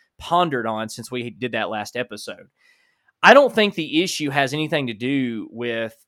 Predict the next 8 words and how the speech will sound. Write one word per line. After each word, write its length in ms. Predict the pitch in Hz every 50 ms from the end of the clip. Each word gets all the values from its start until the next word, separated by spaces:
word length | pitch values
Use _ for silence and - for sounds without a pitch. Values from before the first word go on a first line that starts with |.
| _
something 440 | - - - 147 139 135 143 131 120
being 180 | 123 123 120 117
miraculous 680 | 113 110 117 123 123 120 - 123 113 113 113 - -
or 80 | 107 104
non-miraculous. 1000 | 110 113 117 117 110 101 95 95 92 90 90 _ - - 87 - - - - -
And 120 | 123 117
here's 260 | 135 160 160 143 123
why. 480 | 123 120 127 135 123 98 - - 104